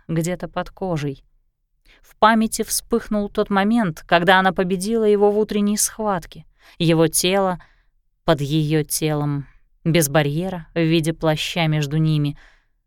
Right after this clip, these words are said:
Его губы, почти прикоснувшиеся к ее коже, его бездонные глаза, темные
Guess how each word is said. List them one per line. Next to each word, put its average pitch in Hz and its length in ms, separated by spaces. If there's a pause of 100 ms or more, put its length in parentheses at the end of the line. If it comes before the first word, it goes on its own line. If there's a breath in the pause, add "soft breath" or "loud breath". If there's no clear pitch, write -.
(640)
Его 214 340
губы, 202 480 (460)
почти 151 340
прикоснувшиеся 160 920
к - 80
ее 156 260
коже, 170 480 (1000)
его 190 260
бездонные 214 840
глаза, 185 580 (360)
темные 180 720